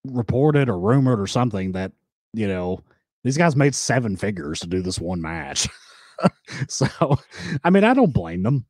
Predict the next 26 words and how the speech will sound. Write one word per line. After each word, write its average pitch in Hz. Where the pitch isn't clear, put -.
If 131
you 208
dangled 175
a 143
million 139
dollars 131
in 117
front 127
of 110
my 113
face, 87
I'll 175
fly 170
to 160
Saudi 87
Arabia 80
and -
look -
like 76
shit. 80
I 90
mean, 87
you 95
know, 98
I 90
mean, 98